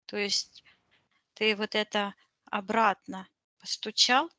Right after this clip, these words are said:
и это вся к-, этот шлейф как отрезается, вот так чух-чух, отрывается.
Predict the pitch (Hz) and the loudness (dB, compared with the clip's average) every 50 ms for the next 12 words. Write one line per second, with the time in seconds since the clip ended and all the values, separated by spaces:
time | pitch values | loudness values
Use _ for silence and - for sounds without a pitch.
0 | _ - - _ _ _ _ _ _ _ _ _ _ _ _ - 220 214 214 208 | _ -20 -20 _ _ _ _ _ _ _ _ _ _ _ _ -14 -8 -6 -6 -4
1 | 202 202 202 196 196 196 202 208 208 196 - - - 226 233 - - 214 214 208 | -4 -6 -6 -6 -6 -6 -6 -6 -6 -6 -6 -2 -2 -2 -2 0 -2 -2 -2 -2
2 | - - - - - - - 220 220 214 214 214 208 208 - - - _ _ _ | -2 -2 -2 -2 -2 -4 -2 -2 0 0 0 0 -2 -4 -6 -10 -18 _ _ _
3 | _ _ _ _ _ _ _ _ _ _ _ _ _ _ _ _ _ _ _ _ | _ _ _ _ _ _ _ _ _ _ _ _ _ _ _ _ _ _ _ _
4 | _ _ _ - - _ _ _ _ _ _ _ _ - 220 - - 208 196 - | _ _ _ -20 -20 _ _ _ _ _ _ _ _ -10 -10 -6 -6 0 6 8
5 | - - - 254 277 339 330 - - - 226 214 - 226 208 - - 226 240 226 | 8 10 10 6 4 4 2 -2 -6 -8 -8 -4 -4 -6 -6 -4 -4 -4 -2 0
6 | - 247 233 208 196 185 185 - - - - 202 190 196 - 196 - _ _ - | 2 2 4 2 2 -2 -4 -8 -10 -10 -10 -8 -10 -10 -12 -14 -14 _ _ -6
7 | - 392 381 - - - - - 330 - - _ _ _ - 226 - - 220 202 | -6 -6 -6 -6 -10 -12 -12 -12 -12 -16 -20 _ _ _ -8 -6 -4 -4 -4 -2
8 | 208 196 190 196 208 - - - - 277 | -2 -4 -4 -6 -8 -10 -10 -6 -6 -6